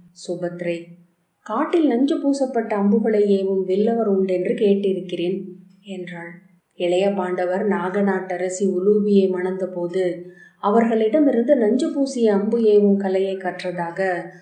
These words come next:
சூதன் ஒருவன் இங்கு பாடினான்," என்றாள். "அவற்றை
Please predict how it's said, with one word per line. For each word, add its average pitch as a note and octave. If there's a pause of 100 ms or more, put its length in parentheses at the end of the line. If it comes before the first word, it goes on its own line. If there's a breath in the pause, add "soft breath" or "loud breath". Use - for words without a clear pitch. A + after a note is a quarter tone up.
(160 loud breath)
சூதன் C#4
ஒருவன் G#3
இங்கு F#3
பாடினான்," F3+ (300)
என்றாள். E3 (400)
"அவற்றை F3+